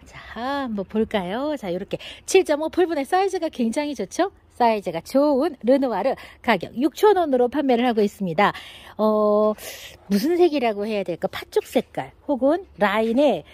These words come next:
분홍 형광 색감, 요렇게 물이 들어와요. 자, 요렇게 물 들어오는 요 르누아르 칠 점 오 풀분에 심어져 있어요. 칠 점 오 풀분에 심어져 있는데, 얘가 얼굴이 커가지고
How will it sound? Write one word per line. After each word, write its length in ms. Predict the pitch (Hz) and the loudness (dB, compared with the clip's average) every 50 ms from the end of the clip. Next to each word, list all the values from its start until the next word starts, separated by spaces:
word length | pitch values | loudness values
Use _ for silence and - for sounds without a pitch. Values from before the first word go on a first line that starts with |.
| - - _ _ | -20 -20 _ _
분홍 400 | - 269 277 294 320 349 349 349 | -2 0 2 2 2 2 0 -2
형광 420 | - 359 381 370 359 370 359 359 349 | -2 -4 -4 0 0 0 0 0 -2
색감, 420 | - 240 - - - 139 135 160 | -6 -6 -4 -4 -6 -6 -2 0
요렇게 280 | 220 262 302 - 247 185 | 0 0 2 2 0 0
물이 180 | 160 165 170 | 0 -2 -6
들어와요. 380 | 143 160 135 123 113 123 127 127 - _ _ - - - - | -6 -6 -6 -8 -10 -14 -16 -20 -20 _ _ -20 -20 -20 -16
자, 160 | - - 151 | -10 -6 -2
요렇게 340 | 185 226 285 - - - 214 | -2 -2 -2 -2 -2 -2 -2
물 200 | 180 180 180 175 | -2 -4 -4 -4
들어오는 460 | 208 190 196 185 185 226 269 359 311 - - 277 | 0 0 0 0 0 0 -2 -2 -4 -4 -2 0
요 140 | 320 294 - | 0 0 0
르누아르 680 | 294 269 339 330 311 302 240 190 156 156 170 233 330 349 - - - - _ | 0 2 2 2 2 0 0 -2 -2 -2 -2 -2 -2 -4 -6 -12 -20 -20 _
칠 200 | - - 302 262 | -4 -2 -2 0
점 200 | - 233 220 247 | 0 -2 0 0
오 80 | 277 277 | -2 -2
풀분에 360 | - 302 302 262 277 269 294 | -2 -2 -2 -2 -2 -4 -4
심어져 340 | - - 302 285 277 285 254 | -4 -4 -4 -4 -2 -2 -2
있어요. 260 | 185 - - 196 160 - - - - - - | -2 -2 -4 -4 -4 -6 -10 -16 -18 -14 0
칠 180 | - 427 415 | 4 4 4
점 220 | - - 359 302 320 | 6 6 4 4 4
오 100 | 359 370 | 2 2
풀분에 380 | - 359 392 330 359 359 359 | 2 2 2 2 0 -2 -2
심어져 340 | 349 - 359 330 320 311 330 320 | -2 -2 -2 -2 -2 0 0 -2
있는데, 500 | 277 202 190 190 208 254 320 302 240 175 | -2 -2 -4 -4 -2 -2 0 0 -2 -2
얘가 320 | 170 202 214 240 277 262 185 | -2 -2 0 2 2 2 2
얼굴이 400 | 170 202 254 254 320 330 320 311 | 2 0 0 0 0 0 0 0
커가지고 720 | - 320 359 339 330 294 - - 196 - 302 311 262 180 | 0 0 0 2 0 -2 -2 -4 -4 0 2 2 4 2